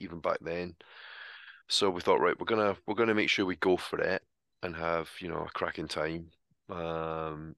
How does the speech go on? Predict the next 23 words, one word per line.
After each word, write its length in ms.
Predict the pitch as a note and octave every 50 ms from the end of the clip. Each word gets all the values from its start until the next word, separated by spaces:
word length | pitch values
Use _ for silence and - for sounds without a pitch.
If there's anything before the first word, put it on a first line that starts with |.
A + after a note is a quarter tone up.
| _ -
so 160 | - - G#2+ F#2+
we 420 | F#2 F#2+ F#2 F#2 F#2 F#2 F#2 - _ _ _ _ _ _ _ _ -
pushed 200 | - F3 - -
the 60 | A2
boat 160 | F2+ G2+ - -
a 40 | E2
bit, 240 | - D2+ D2+ D2+ - - -
and 220 | F#2+ F#2 F2 F2
we 80 | F2 F2
decided 500 | - - - F2+ F2 F2 E2 E2 E2 D#2
we 100 | D#2+ E2+
were 80 | E2 D#2+
gonna 220 | - E2+ E2+ E2
stay 220 | - - E2+ E2
in 120 | E2 E2 D#2+
Disney, 520 | - F2 E2 - - E2+ F2+ F2+ E2 - _ - - - - - - - - _ _ _ _ _ _ -
but 340 | F#2 F2+ F2 E2+ - - -
we 100 | G2 F#2
stayed 480 | - - - G#2+ G2+ G2 G2 F#2+ F2+ - - -
in 280 | G2 F2+ F2 F2 F2
the 100 | F2 E2+ -
All-Star 420 | D2+ F#2 F#2 F2 - - F2+ F2
Sports. 580 | - - - C#3 D#3+ - - - - - - -